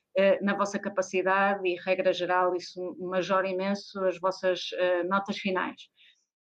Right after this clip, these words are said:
E aí, de facto, é um docente de direito,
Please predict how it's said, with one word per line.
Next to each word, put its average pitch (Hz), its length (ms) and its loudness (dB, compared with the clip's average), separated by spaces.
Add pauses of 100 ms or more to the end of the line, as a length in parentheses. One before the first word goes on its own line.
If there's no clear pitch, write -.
(120)
E 226 60 4
aí, 240 400 4
de - 80 -18
facto, 226 400 0
é 226 120 4
um 233 140 0
docente 214 380 -2
de 190 100 -16
direito, 190 400 0